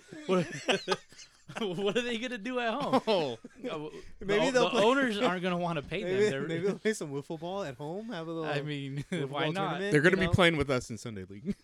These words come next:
Speaker 2: <laughs>
Speaker 3: I can see that. You know, there would probably be a big discrepancy between games played between some of these teams, especially some of the higher performing teams that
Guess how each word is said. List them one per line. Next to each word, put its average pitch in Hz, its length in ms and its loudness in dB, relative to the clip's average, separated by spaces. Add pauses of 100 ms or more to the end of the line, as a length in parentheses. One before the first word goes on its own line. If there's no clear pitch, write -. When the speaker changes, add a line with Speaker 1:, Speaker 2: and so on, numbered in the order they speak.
Speaker 2:
<laughs> - 180 -6
Speaker 3:
I 180 80 2
can - 140 -2
see 175 120 4
that. 147 240 0
You 175 80 -4
know, 180 140 0
there 202 120 4
would 196 120 -4
probably 214 240 -2
be 196 180 -4
a 175 80 -2
big 147 320 -4
discrepancy 139 640 -10
between 117 400 -12
games 123 260 -8
played 107 480 -8
between 113 340 -12
some 117 160 -8
of 107 60 -8
these 104 160 -10
teams, 104 340 -14
especially 127 540 -4
some 127 180 -10
of 120 60 -10
the 110 120 -10
higher 113 420 -8 (440)
performing 135 400 -6
teams 120 380 -8
that 117 160 -10